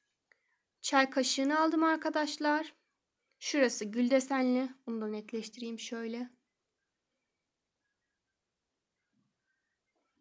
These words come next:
Niye netlemiyorsun? Bugün bir netleyesim yok. Bunun da altı tanesini aldım. Annem dedi ki, "Niye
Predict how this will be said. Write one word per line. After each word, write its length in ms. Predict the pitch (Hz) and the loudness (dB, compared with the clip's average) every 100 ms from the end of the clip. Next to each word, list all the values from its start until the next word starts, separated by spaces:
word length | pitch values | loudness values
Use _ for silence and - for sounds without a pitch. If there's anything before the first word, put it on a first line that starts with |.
| _ _ _ _ _ _ | _ _ _ _ _ _
Niye 200 | 262 269 | -4 -4
netlemiyorsun? 800 | 269 277 254 254 254 - 254 - _ _ _ _ _ _ _ _ _ _ _ _ _ _ _ _ _ _ _ _ _ | -4 -6 -6 -4 -6 -8 -10 -12 _ _ _ _ _ _ _ _ _ _ _ _ _ _ _ _ _ _ _ _ _
Bugün 220 | 262 254 | -2 0
bir 80 | 240 | 2
netleyesim 600 | 240 240 240 240 - 247 | 0 -2 -4 -2 -2 -2
yok. 180 | 240 - | -2 0
Bunun 180 | 277 277 | 4 6
da 60 | |
altı 280 | 254 247 - | 4 0 -2
tanesini 540 | 285 269 254 247 247 | -2 0 0 -2 -4
aldım. 420 | 233 220 262 320 - _ _ _ _ _ _ - | -4 -2 -2 -4 -8 _ _ _ _ _ _ 2
Annem 280 | 262 262 | 4 6
dedi 160 | 262 285 | 4 2
ki, 200 | 311 294 | 4 6
"Niye 320 | 262 262 - | 6 4 2